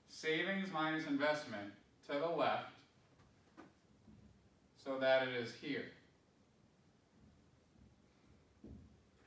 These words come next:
So we need to now shift that whole line here so we can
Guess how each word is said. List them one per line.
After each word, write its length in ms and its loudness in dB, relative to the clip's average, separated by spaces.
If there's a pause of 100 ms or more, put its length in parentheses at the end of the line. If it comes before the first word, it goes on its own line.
(1160)
So 100 -12
we 80 -2
need 200 4
to 80 -4
now 180 0
shift 320 -2
that 180 0
whole 220 0
line 280 0
here 240 -2
so 140 -8
we 140 -4
can 260 -8